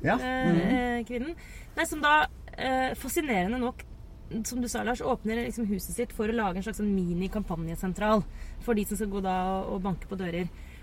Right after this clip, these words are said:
Speaker 2: Og det huset var jo, ikke sant, det er, det er veldig, <laughs> nei, det ser helt annerledes ut hjemme hos folk her enn det gjør, eh, hjemme hos for eksempel meg. Eh, med
Speaker 1: På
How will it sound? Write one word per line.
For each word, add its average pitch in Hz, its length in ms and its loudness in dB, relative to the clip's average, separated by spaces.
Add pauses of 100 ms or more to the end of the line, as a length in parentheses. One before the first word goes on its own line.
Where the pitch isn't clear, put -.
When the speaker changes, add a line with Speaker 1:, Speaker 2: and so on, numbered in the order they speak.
Speaker 2:
Og 233 60 -4
det 294 140 0
huset 247 360 0
var 196 160 4
jo, 262 180 2 (220)
ikke 233 80 -4
sant, 247 120 -2
det 247 80 4
er, 254 100 2 (120)
det 247 100 -2
er 233 160 0
veldig, 233 240 4 (320)
<laughs> - 260 -12
nei, - 140 -6
det 247 100 -2
ser 247 220 4
helt 269 120 -2
annerledes 196 440 2
ut 240 100 0
hjemme 202 180 4
hos - 120 -2
folk 202 180 -4
her 208 160 4 (140)
enn 214 160 2
det 208 100 2
gjør, 190 240 2
eh, 190 840 -4
hjemme 170 160 -4
hos 170 120 -6
for - 100 -6
eksempel 175 220 -2
meg. 330 240 0 (520)
Eh, 254 340 8
med 247 260 2
Speaker 1:
På 247 40 -2